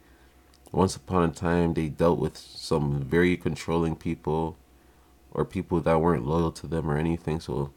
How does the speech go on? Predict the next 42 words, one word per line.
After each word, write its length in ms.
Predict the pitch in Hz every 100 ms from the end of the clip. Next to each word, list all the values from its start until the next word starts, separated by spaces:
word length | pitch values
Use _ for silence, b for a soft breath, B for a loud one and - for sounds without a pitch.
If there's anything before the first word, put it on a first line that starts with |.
| -
they 80 | 85
have 140 | 82
the 60 | -
opportunity 640 | 85 78 73 95 85 76
just 200 | 73 -
to 60 | 67
live 220 | 78 80
a 100 | 78
single 360 | - 87 78
life 460 | 73 82 92 78 -
and 240 | 71 69 - _ b b b b b b b b b b
not 180 | 98 90
make 180 | 87 87
anyone 600 | 90 87 85 82 78 78 - _ -
interrupt 580 | 92 - 87 85 85
what 160 | 80 71
they're 140 | 82
doing 500 | 71 85 95 82 76 69 _ -
on 140 | 78
a 60 | 73
daily 340 | 80 82 78
basis. 640 | 71 90 110 - 69 - - - _ -
You 120 | 85
know, 280 | 90 87 B B B B -
once 280 | 135 208
you, 120 | - 214 -
it, 180 | 123 120
it, 160 | 127 -
it's 160 | 131 -
very 800 | 85 120 156 170 156 131 85 - _ _ _ _ _ _ _ -
enjoyable 680 | 107 92 101 101 87 92
being 300 | 80 92 90
able 300 | - 92 87
to 120 | 87 80
do 320 | - 92 90
whatever 460 | 80 82 87 87
you 140 | 87 80
wanna 240 | 82 80
do 200 | 73 85
with 320 | 76 80 -
your 200 | 73 80
time. 420 | 78 85 76 62